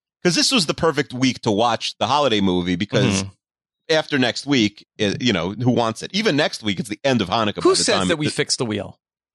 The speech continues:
Speaker 1: People always say, like, "Oh, Rob, Rob fixed the wheel."
Speaker 2: Yeah.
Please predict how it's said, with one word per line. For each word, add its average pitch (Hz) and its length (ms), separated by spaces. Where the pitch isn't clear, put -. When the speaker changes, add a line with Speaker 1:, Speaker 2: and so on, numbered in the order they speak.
Speaker 1:
People 185 320
always 147 280
say, 156 160
like, 104 140
"Oh, 131 280
Rob, 117 420
Rob 117 200
fixed - 280
the 107 80
wheel." 92 360
Speaker 2:
Yeah. 104 260